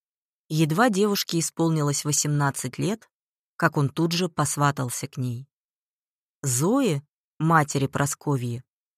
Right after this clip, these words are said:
будущий зять пришёлся по душе.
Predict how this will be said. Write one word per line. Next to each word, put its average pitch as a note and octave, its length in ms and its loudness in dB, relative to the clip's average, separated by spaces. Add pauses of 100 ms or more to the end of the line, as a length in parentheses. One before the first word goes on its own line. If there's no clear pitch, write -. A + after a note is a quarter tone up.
(160)
будущий E3 540 2
зять D#3 340 0
пришёлся D3 560 -2
по - 120 -8
душе. C3+ 500 -4